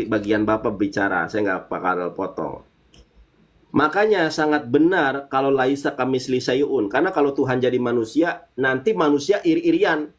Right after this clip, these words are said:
"Kok Tuhan menjelmanya jadi bule, kenapa nggak jadi orang Indonesia, Cina? Kenapa nggak jadi orang Asia?" Jadi rebutan. Makanya,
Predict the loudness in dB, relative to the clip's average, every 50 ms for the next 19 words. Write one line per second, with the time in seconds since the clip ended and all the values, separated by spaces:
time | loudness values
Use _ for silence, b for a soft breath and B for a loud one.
0 | _ _ _ _ _ _ _ _ _ _ -6 -6 -4 -2 -2 0 2 2 2 4
1 | 4 2 0 -2 -4 -4 -2 -2 0 2 2 2 2 0 0 -2 -2 -4 -4 -2
2 | -2 -2 0 0 0 2 2 2 0 -2 -4 -2 -2 -2 -2 -2 -4 -2 -2 -2
3 | -2 -2 0 -2 0 0 0 -2 0 -2 -2 0 0 0 2 2 2 2 2 0
4 | 0 0 0 0 0 0 0 2 2 2 2 0 0 -2 -4 -6 _ _ _ _
5 | _ _ _ _ -4 -4 -4 -2 -2 -2 0 0 0 0 0 0 0 0 0 0
6 | -2 -2 -2 -4 0 0 0 2 4 2 0 0 -2 -2 0 2 4 2 2 2
7 | 2 2 2 2 2 0 0 0 -2 -4 -6 -2 -2 -2 0 2 2 2 2 2
8 | 0 -2 -4